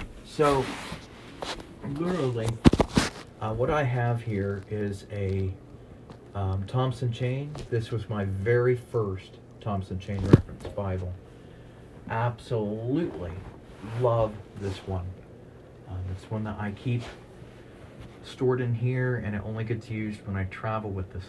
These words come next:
thing. Or if I take it to church just to have some more books with me and some more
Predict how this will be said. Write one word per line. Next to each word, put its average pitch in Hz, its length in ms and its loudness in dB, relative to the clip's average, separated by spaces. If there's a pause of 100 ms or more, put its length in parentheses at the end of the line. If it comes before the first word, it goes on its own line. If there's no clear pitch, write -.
thing. 82 140 -8 (640)
Or 107 140 2
if 101 100 -2
I 104 100 2
take 104 200 -2
it 95 120 -4
to 92 80 -6
church 113 540 -2
just 95 320 -4
to 92 80 -2
have 90 320 -2
some 92 260 -4
more 92 180 0
books 113 480 -4
with 104 220 -6
me 104 280 -2 (600)
and 90 220 -4
some 95 180 -4
more 90 260 0